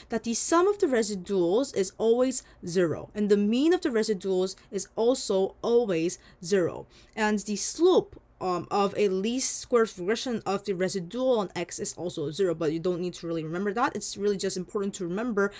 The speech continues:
that the sum and the mean of the residuals is always, always zero. And now we're gonna learn something that is called the residual plot. A residual plot is a scatter plot that plots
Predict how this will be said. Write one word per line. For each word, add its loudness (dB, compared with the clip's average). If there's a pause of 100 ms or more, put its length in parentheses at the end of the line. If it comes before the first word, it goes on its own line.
(120)
that -8
the -6
sum 2
and 0
the -2
mean 0
of -4
the -8
residuals -2
is -4
always, 4
always -2
zero. -8 (840)
And 0
now 2 (220)
we're 2
gonna 2
learn 0
something -4
that 0
is 0
called -2 (200)
the -4
residual 2
plot. -4
A 0
residual 2
plot -4
is 2
a -2
scatter 2
plot -4 (200)
that -4
plots 0